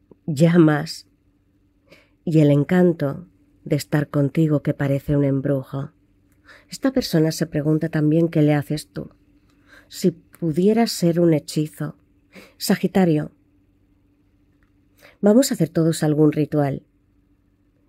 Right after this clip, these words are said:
Próximo mes de noviembre. Sé que habrá cumpleaños o diciembre. Elige tu próxima luna llena para hacerlo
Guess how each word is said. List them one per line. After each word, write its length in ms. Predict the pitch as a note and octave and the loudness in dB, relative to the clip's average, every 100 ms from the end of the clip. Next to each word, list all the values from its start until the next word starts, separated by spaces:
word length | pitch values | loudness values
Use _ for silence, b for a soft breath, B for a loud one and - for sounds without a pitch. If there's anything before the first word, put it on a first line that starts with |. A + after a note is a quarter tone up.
| _ _ _ _ - | _ _ _ _ -2
Próximo 580 | G#3 A3+ - B3+ A#3 F#3 | 0 0 0 2 4 6
mes 340 | D#3+ F3 - | 4 2 0
de 400 | D#3 D3 C#3+ - _ _ _ _ - | -2 -2 -4 -10 _ _ _ _ 2
noviembre. 760 | F#3 F3+ F3+ F3+ D#3+ C#3+ D3 _ _ _ _ _ _ _ _ _ b b - | 4 6 4 4 2 -2 -10 _ _ _ _ _ _ _ _ _ b b -12
Sé 260 | - D#3+ | 0 0
que 100 | D#3+ | 2
habrá 220 | D3 C#3+ | 2 0
cumpleaños 880 | C#3 D3 C3+ C#3+ E3+ A#3+ G3 - - _ | 0 0 2 0 2 0 -2 -8 -18 _
o 100 | D3 | -2
diciembre. 680 | C#3+ B2 D#3+ G3+ F#3 C#3 D3 _ _ _ _ _ B B | -2 0 0 0 0 -4 -8 _ _ _ _ _ B B
Elige 400 | F#3+ F3+ G#3 - | 2 4 2 -2
tu 180 | A3 E3 | -2 -2
próxima 540 | - E3 - F3 E3 D3 | 0 -2 -2 0 2 2
luna 480 | E3+ D#3 C#3+ - _ _ - | 2 2 0 -8 _ _ -12
llena 520 | C#3+ E3 D#3+ D3 C#3 | 0 4 4 2 0
para 260 | - D3 | -4 -4
hacerlo 600 | C#3 - D3 C#3 C#3+ D3 | -4 -4 -4 -4 -6 -8